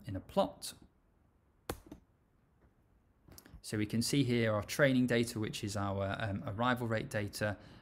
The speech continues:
and then this is our forecast of that time series over the next twelve months. So a question here is, do you think this is a good baseline for our data?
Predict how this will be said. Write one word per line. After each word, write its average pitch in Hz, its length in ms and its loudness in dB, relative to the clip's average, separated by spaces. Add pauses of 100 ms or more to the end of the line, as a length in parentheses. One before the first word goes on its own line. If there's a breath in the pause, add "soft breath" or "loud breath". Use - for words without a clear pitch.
and 104 240 0
then 104 360 2
this 117 220 2
is 110 120 0
our 98 320 2
forecast - 760 -2
of - 160 -10
that - 200 -8
time 98 280 -4
series 95 460 -4
over 104 220 -4
the 110 140 -6
next - 320 -8
twelve 95 320 -6
months. - 500 -8 (680 loud breath)
So 101 140 -2
a - 20 -2
question 185 400 4
here 98 280 0
is, 98 340 -6 (680)
do 131 100 4
you 127 240 6
think - 560 -6 (160)
this 104 500 -2 (120)
is - 100 -6
a 98 40 -2
good 104 340 2 (160)
baseline 98 580 -2
for 95 280 -4
our 92 120 -2
data? 95 440 -6